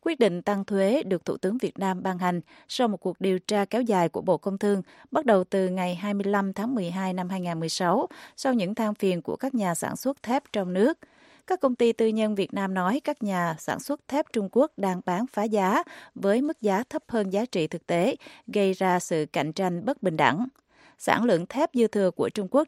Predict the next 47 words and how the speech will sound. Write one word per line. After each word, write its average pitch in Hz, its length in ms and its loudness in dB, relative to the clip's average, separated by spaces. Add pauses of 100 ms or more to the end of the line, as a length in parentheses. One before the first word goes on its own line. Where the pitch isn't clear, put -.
trong 190 200 0
những 175 180 -4
năm 190 180 -2
gần 170 160 2
đây 180 240 4 (260)
đã 113 100 2
dẫn 160 300 0
đến 202 180 2
những 208 320 -2
cuộc 175 260 -2
chiến 247 320 -2 (140)
thương 196 240 -4
mại 156 220 0
giữa 156 180 -2
Trung 190 260 -4
Quốc 285 220 0
với 247 120 -2
Mỹ 165 380 0
và 196 80 -2
các 240 220 -4
nước 269 140 0
châu 202 140 -2
Âu. 185 280 4 (380)
Chính 302 200 -4
vì 247 100 4
vậy, 170 340 4
theo 190 180 -2
tiến 220 200 -2
sĩ 170 320 0
Lê 196 220 4
Đăng 175 220 -2
Doanh, 185 220 4 (300)
việc 208 280 0
Trung 214 200 0
Quốc 320 200 0
tận 170 220 0
dụng 165 220 2
láng 185 320 0
giềng 196 160 2
Việt - 220 -6
Nam 185 280 0
để 165 120 0
tiêu 196 220 2
thụ 156 240 0
thép 262 240 -4
dư 202 140 0
thừa 175 300 4